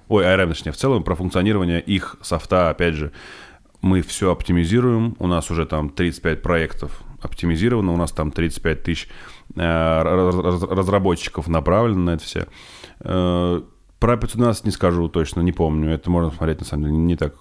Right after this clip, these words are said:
э, сложно. Слушай, ну я не вижу вообще разницы, честно, <laughs> между тринадцать и пят-, ой, четырнадцать и пятнадцать, например, э, или четырнадцать и тринадцать. Между тринадцать и пятнадцать вижу,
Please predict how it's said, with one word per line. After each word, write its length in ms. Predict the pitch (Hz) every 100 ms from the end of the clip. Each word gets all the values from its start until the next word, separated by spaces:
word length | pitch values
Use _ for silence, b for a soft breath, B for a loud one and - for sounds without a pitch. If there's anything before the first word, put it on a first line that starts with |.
| -
э, 520 | - - 82 76 76 73
сложно. 460 | - 104 120 110 B B B B B B B B B B -
Слушай, 380 | - 135 104
ну 60 | 110
я 400 | 107 113 147 151
не 160 | 151 139
вижу 360 | 143 143 131
вообще 280 | 127 - 165
разницы, 520 | 151 104 85 78 -
честно, 420 | 76 85 76 - - 101
<laughs> 100 | 120
между 340 | 120 92 113
тринадцать 600 | 92 98 95 82 - -
и 160 | - 87
пят-, 240 | 85 -
ой, 200 | 95 82
четырнадцать 540 | - - 92 85 -
и 40 | -
пятнадцать, 440 | 76 82 123 123
например, 380 | 76 78 78 - - -
э, 300 | 82 78 80
или 160 | 82 82
четырнадцать 340 | - 92 -
и 40 |
тринадцать. 520 | 80 82 76 - - B B B B -
Между 360 | 87 92 92 90
тринадцать 400 | 87 92 92 -
и 20 |
пятнадцать 360 | 90 87 -
вижу, 320 | 135 156 95